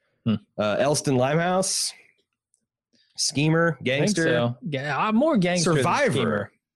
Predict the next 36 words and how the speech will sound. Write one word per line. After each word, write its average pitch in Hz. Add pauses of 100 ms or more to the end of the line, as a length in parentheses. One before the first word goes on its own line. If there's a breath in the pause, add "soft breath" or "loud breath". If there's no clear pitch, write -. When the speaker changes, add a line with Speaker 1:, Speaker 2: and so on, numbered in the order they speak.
(420)
Speaker 1:
Oh, 143
there 143
you 117
go. 98 (100)
Yeah. 107
Speaker 2:
Survivor. 117 (260)
I 117
Speaker 1:
Yeah. 110
Speaker 2:
mean, 101
that's 135
the 127
defining 120
Speaker 1:
How 135
long 123
Speaker 2:
trait 127
Speaker 1:
has 117
he 120
Speaker 2:
of, 107
Speaker 1:
been 113
Speaker 2:
of 107
Speaker 1:
there? 110
Speaker 2:
Noble 104
Holler, 104
yeah. 101
Speaker 1:
Yeah. 90 (760)
Speaker 2:
Uh, 95
again, 101
uh, 90
gangster 98
character 98
from, 92
uh, 87
Justified. 85 (1800)
Uh, 147
Lester 214
Nygaard. 107